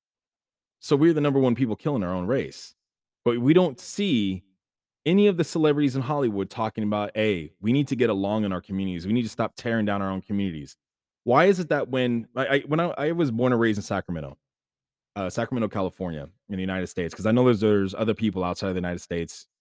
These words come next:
who are like, "What's Sacramento?" Um, 'cause I have listeners in, in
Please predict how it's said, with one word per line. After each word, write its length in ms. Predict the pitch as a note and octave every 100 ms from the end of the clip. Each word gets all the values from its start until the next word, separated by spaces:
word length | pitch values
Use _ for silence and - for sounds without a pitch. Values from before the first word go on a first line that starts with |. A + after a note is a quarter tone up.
| _
who 200 | G#2 F2+
are 60 | E2+
like, 220 | D#2+ D2 _
"What's 220 | F2 -
Sacramento?" 600 | - D#2+ - D#2+ D2+ C#2+ _ _ _ _ _
Um, 400 | A#2 A#2 G#2+ G#2 - _ _ _ _ _ _ _ _ _ _ -
'cause 160 | A#2
I 100 | A#2
have 160 | B2+ B2
listeners 400 | A#2 B2 A2 G2
in, 280 | F#2+ F2+ F2+
in 260 | E2 D#2+